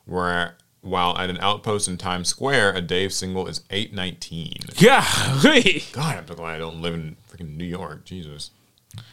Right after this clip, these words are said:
Speaker 2: Eight for a Dave single? I don't know what that is, but I, I, it's not worth eight bucks. I'm
Speaker 1: With
Speaker 2: telling
Speaker 1: the
Speaker 2: you right
Speaker 1: dynamic
Speaker 2: now.
Speaker 1: pricing model, New Yorkers could expect to shell out nearly ten dollars for a cheeseburger at lunchtime. And that's not including a drink or fries.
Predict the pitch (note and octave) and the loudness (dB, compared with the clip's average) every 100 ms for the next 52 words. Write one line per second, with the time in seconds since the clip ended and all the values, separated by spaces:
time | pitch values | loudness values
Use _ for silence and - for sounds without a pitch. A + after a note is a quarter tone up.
0 | - - _ - G#3 G#3+ - - G3 C3+ | -20 -20 _ 6 6 6 4 8 10 8
1 | B2 D3 F#3 G3+ F#3 - G3 G#3+ A3+ G3 | 8 8 8 8 6 6 6 8 8 8
2 | G#3 G3 F#3 F3 D#3 F#3+ A3+ G#3+ D#3 D3+ | 10 10 8 8 10 12 12 12 10 8
3 | E3 D#3 D#3 E3+ E3+ G3 F#3+ E3 G3 E3+ | 8 8 8 8 6 8 10 10 10 8
4 | B2+ A#2 E3 C#3 - C3 C3+ C#3+ C3+ G2+ | 4 6 6 4 -2 -4 0 2 4 4
5 | A2 C3+ A#2 A2+ A#2 B2 A#2 A#2 G2+ F2+ | 4 4 2 2 2 2 0 0 0 -2
6 | F#2+ - - E2 D#2+ - D#2+ E2+ - E2 | -4 -4 -8 -8 -6 -6 -8 -8 -4 -2
7 | D#2+ D#2+ D#2+ D#2 D#2 - A#2 B2+ B2 A#2+ | -2 -4 -8 -10 -12 -10 -6 0 2 2
8 | D#2+ D2 D#2+ D#2 - F2+ D#2+ E2+ D#2+ E2 | 0 -6 -10 -10 -8 -8 -6 -8 -8 -8
9 | D#2+ D#2 E2 - - - - - - - | -10 -10 -10 -10 -10 -12 -14 -16 -18 -20
10 | _ - F2+ F#2 A#2+ A2 G2+ G2 G2+ G2 | _ -10 -6 -4 -6 -6 -6 -6 -6 -4
11 | G2 F#2+ F#2 G2 - G#2+ G#2+ G#2+ G2 - | -4 -4 -6 -8 -8 -6 -4 -4 -2 -2